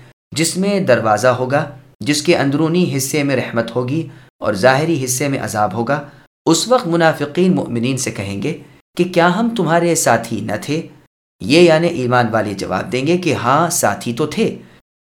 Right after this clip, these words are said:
لیکن تم نے تو خود کو فتنے میں ڈال دیا تھا اور سوچتے ہی رہے،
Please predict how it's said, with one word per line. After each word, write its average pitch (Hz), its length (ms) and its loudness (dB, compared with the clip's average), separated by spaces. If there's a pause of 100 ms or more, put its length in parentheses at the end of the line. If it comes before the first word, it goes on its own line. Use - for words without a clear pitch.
(380)
لیکن 135 300 0
تم 160 220 0
نے 202 140 2
تو 190 220 2
خود 185 240 -2
کو 160 120 0
فتنے 143 340 -4
میں 135 160 2
ڈال 120 360 2
دیا 139 220 0
تھا 147 240 -2
اور 147 140 4
سوچتے 135 500 -2
ہی 131 120 0
رہے، 117 360 -2